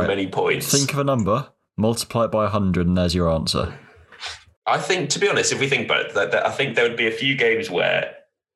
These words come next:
Speaker 2: like, Canada, as we spoke about, that would potentially be a game where it wouldn't be, like,
Speaker 1: Ah.
Speaker 2: a drubbing.
Speaker 1: I don't know. I
Speaker 2: because
Speaker 1: still think it'd be a drubbing. I think they'd drub everyone.
Speaker 2: I don't, but I don't know if they.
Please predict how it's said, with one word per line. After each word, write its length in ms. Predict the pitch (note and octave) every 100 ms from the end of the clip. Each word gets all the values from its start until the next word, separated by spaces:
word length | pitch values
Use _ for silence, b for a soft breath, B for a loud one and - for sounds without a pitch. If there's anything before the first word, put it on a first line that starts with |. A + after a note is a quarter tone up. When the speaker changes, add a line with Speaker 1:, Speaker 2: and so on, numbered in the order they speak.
| _ _ -
Speaker 2:
like, 380 | F#2 - - -
Canada, 640 | - A#2+ G#2+ F2+ B2 A#2+ - -
as 120 | F#2+
we 80 | F#2
spoke 260 | - F2 -
about, 360 | D#2+ - -
that 200 | G2 -
would 220 | F2+ E2+ -
potentially 460 | - F#2+ - F#2 E2+
be 140 | F2
a 60 | E2+
game 320 | F#2 F2 F2
where 160 | E2+
it 160 | - -
wouldn't 240 | F#2 F2 D2
be, 180 | E2+
like, 460 | D2 C2 C#2 - -
Speaker 1:
Ah. 320 | F#2 E2+ F#2 F2
Speaker 2:
a 60 | F2+
drubbing. 640 | F2 F2+ - - - - _ _
Speaker 1:
I 80 | -
don't 140 | G#2+ F2
know. 60 |
I 20 | F#2
Speaker 2:
because 180 | A2 G#2
Speaker 1:
still 140 | A#2+
think 180 | G2+ A2+
it'd 100 | F2+
be 60 | F2+
a 40 |
drubbing. 440 | E2+ E2+ E2+ F2 E2+
I 60 | -
think 180 | G2 F#2
they'd 100 | F#2
drub 180 | F#2 E2+
everyone. 460 | E2+ F#2 E2+ E2+ - b b b b b -
Speaker 2:
I 540 | - - _ _ -
don't, 300 | D3 E3+ C#3
but 80 | A#2+
I 60 | A#2+
don't 160 | D3 C3+
know 60 |
if 120 | D3+ D3+
they. 300 | C3+ C3+